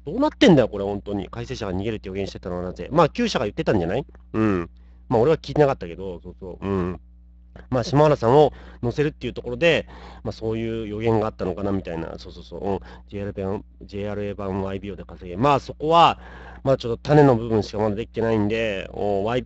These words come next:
お、ば-、ワイビーオーとか、まあ、エスビーオーなんだけど、その、お、オンラインっていうのはちょっとまだ遠いっていう、マジで。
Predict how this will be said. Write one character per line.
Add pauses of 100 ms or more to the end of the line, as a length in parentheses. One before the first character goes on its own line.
お、 (200)
ば-、
ワ
イ
ビ
ー
オ
ー
と
か、
ま
あ、
エ
ス
ビ
ー
オ
ー
な
ん
だ
け
ど、
そ
の、 (100)
お、 (320)
オ
ン
ラ
イ
ン
っ
て
い
う
の
は
ち
ょ
っ
と
ま
だ
遠
い
っ
て
い
う、
マ
ジ
で。